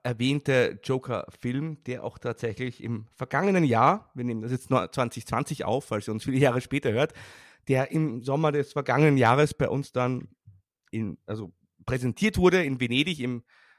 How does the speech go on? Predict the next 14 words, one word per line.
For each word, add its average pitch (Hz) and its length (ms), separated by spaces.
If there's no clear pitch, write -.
Oktober 143 480
dann 127 280
ins - 260
Kino 156 220
gekommen 131 440
ist. 127 240
Der 110 260
Film 127 340
heißt 131 340
einfach 135 340
nur 156 520
Joker 135 440
und 143 340
wurde, 127 560